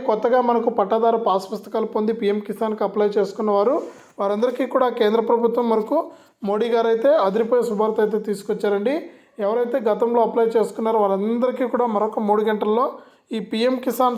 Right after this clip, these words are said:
సమ్మాన్ నిధి పథకం ద్వారా మనకు మూడు విడతల డబ్బులను ఒకేసారి జమ చేస్తున్నట్లు కీలక ప్రకటన అయితే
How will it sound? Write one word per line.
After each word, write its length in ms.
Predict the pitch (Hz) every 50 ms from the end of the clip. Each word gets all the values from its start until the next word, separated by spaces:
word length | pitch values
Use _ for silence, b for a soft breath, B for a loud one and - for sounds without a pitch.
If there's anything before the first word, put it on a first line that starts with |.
| - 220
సమ్మాన్ 280 | 196 196 220 233 233 233
నిధి 160 | 226 240 226 240
పథకం 300 | 214 196 - - 214 208 208
ద్వారా 200 | 208 208 226 262 311 - B B B B B B B - 233
మనకు 220 | 208 202 196 208 196 196 196
మూడు 180 | 220 247 262 262 233
విడతల 280 | 240 240 226 233 240 240 214
డబ్బులను 320 | 220 214 202 214 233 233 220 202 190
ఒకేసారి 420 | 190 233 226 220 226 240 233 226 196
జమ 160 | 208 196 202 196 220
చేస్తున్నట్లు 520 | 214 202 202 - 226 214 202 196 202 277 311 339 349 B B B B B -
కీలక 260 | - 226 226 226 233 240 226 226
ప్రకటన 260 | 202 190 196 - 220 214
అయితే 140 | 196 214